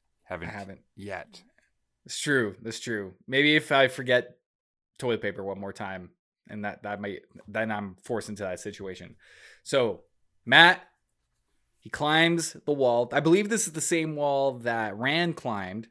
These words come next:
Speaker 2: and he was lo-, peering into Caemlyn.
Speaker 1: It's, well,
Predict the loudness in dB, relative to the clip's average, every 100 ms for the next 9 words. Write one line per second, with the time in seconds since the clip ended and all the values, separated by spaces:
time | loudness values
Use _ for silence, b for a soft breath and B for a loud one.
0 | _ -14 -10 -8 -8 -8 -10 -12 -18 -6
1 | -4 -2 -4 -8 -8 -6 -4 -4 -6 -2
2 | 0 0